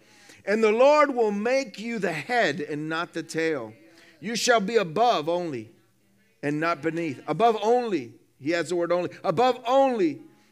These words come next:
and not beneath. If you heed the commandments of the Lord your God, which I command you today, and are careful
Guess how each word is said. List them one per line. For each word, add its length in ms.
and 240
not 260
beneath. 460
If 140
you 180
heed 380
the 80
commandments 720
of 140
the 80
Lord 320
your 160
God, 400
which 200
I 100
command 580
you 160
today, 640
and 160
are 160
careful 920